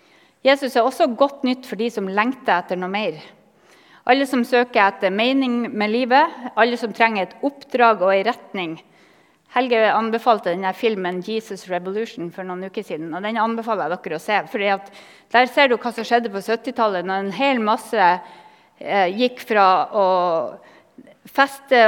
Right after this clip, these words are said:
og bruke narkotika til å søke Jesus, og så sier de at vi fant det vi søkte, vi hadde bare letet på feil plass. Kanskje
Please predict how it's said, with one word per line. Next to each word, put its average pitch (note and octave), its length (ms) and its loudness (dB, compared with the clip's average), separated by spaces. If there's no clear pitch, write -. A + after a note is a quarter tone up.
og F#3 180 -2
bruke A3+ 240 -2
narkotika G#3 760 -2
til G#3+ 100 -2
å F#3+ 80 -10
søke G#3 300 -2
Jesus, G#3 540 -2
og G#3 120 -10
så G#3+ 80 -10
sier B3+ 240 -2
de G#3 80 4
at F#3+ 280 -2
vi G3+ 80 -2
fant D#4+ 500 0
det G#3+ 200 4
vi F3 140 -6
søkte, G#3 480 -6
vi F3+ 80 -6
hadde G3 220 -4
bare G3 180 0
letet G3+ 360 -4
på F3 120 -12
feil F3 240 -6
plass. - 400 -8
Kanskje C4 400 2